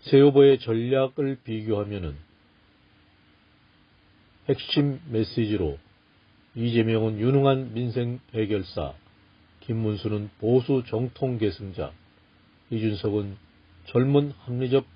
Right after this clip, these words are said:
개혁가를 내세우고 있습니다. 타깃층은 이재명 중도 서민층, 김문수 육십 대 이상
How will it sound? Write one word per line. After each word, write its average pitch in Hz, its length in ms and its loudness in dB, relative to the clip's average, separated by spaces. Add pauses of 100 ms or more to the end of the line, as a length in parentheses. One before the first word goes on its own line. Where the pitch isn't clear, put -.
(100)
개혁가를 127 580 2
내세우고 92 400 -4
있습니다. - 460 -16 (2750)
타깃층은 120 840 2 (600)
이재명 135 640 2
중도 120 320 0
서민층, 110 680 -6 (720)
김문수 107 720 -2
육십 113 280 -4
대 139 140 4
이상 123 320 -2